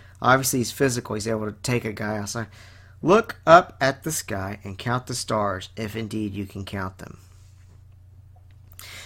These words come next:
Then he said to him, "So shall your offspring be."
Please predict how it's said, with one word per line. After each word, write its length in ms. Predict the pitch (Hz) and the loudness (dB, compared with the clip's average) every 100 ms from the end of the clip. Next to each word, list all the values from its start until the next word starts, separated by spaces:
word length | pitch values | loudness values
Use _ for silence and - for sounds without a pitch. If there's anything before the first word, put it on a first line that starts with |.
| - | -2
Then 120 | 170 | 6
he 60 | 208 | 6
said 240 | 202 196 | 8 6
to 80 | 175 | 6
him, 80 | 170 | 4
"So 260 | - 175 185 | 6 6 6
shall 240 | - 160 | 6 6
your 220 | 143 139 | 6 4
offspring 600 | 123 139 - - 117 110 | 4 4 0 -4 -4 -2
be." 380 | 101 123 113 | -4 -4 -8